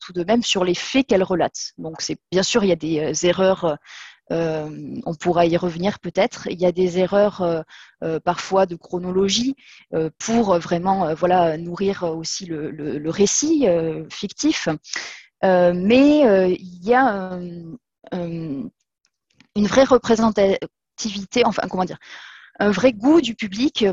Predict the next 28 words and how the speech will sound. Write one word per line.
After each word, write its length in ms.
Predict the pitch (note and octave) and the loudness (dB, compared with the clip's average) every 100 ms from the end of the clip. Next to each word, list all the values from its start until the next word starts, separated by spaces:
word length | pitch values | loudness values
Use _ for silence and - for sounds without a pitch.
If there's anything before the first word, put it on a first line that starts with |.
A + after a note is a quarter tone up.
| - | 0
pour, 300 | - B3 B3+ | -4 -2 2
euh, 120 | G#3 F3+ | 2 4
cette 240 | - G#3+ | 2 0
série, 420 | - F#3+ A#3 D#4+ - | 2 2 2 0 -2
puisque, 400 | A3+ G#3+ - - | -8 -6 -6 -4
euh, 500 | C4+ D4 - G3+ F#3+ | -2 -2 -2 -4 -4
ce 140 | - | -6
n'est 100 | G3+ | -8
pas 140 | - C4 | 0 0
une 80 | |
série 460 | C4 - A3+ B3 C#4+ - | 0 -2 -2 -2 -14 -2
érudite. 640 | A#3+ A#3+ A3+ B3 - E3+ D3+ - - _ - | -2 -2 -8 -10 -10 -12 -12 -16 -20 _ -8
Euh, 140 | E3+ | -8
ce 160 | - F#3 | -6 -8
n'est 80 | |
pas 140 | F#3 B3 | 0 0
comme 200 | A3 G3+ | 0 -4
s'ils 420 | - - C4 G3+ | -8 -8 -4 0
allaient, 420 | F#3 G3 A3 A#3+ | 0 0 -2 0
euh, 140 | F3 E3 D#3+ D#3 D3+ - _ - | -2 -4 -14 -20 -20 -20 _ -14
euh, 580 | F3 D#3+ D#3+ D#3 C#3 F2+ - _ _ _ _ _ | -12 -8 -8 -8 -8 -10 -14 _ _ _ _ _
ils 260 | - F3+ F3 | -10 -2 2
allaient 280 | E3+ G3 G3 | 2 2 0
donc, 360 | F#3 G#3 - | -2 -4 -4
euh, 140 | E3+ D#3 | -4 -2
regarder 640 | - G3+ G#3 G3+ G3 A3 | 2 4 4 4 2 2
un 100 | F#3 | 0
documentaire, 1000 | F#3 G3+ - G3+ F#3 - G#3+ G#3 F3+ | -4 -6 -6 -6 -6 0 2 2 -2